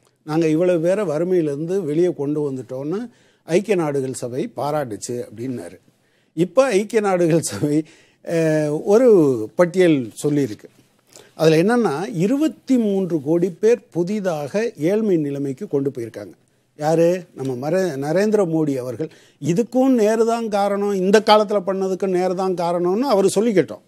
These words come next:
ஏன்னா அவருக்கு வேற ஒண்ணும் சொல்ல முடியாது. அ, ஐந்தில் நான்கு குடும்பங்கள் இந்தியாவில்,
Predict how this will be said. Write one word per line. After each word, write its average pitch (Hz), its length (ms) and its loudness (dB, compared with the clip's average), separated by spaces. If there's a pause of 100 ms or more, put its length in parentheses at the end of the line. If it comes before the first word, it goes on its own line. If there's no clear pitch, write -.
(100)
ஏன்னா 156 160 2
அவருக்கு 262 360 6
வேற 233 160 4
ஒண்ணும் 233 200 2
சொல்ல 180 200 4
முடியாது. 113 400 -2 (1080)
அ, 165 880 4 (300)
ஐந்தில் 254 800 2
நான்கு 208 680 0
குடும்பங்கள் 185 720 0
இந்தியாவில், 170 1000 -2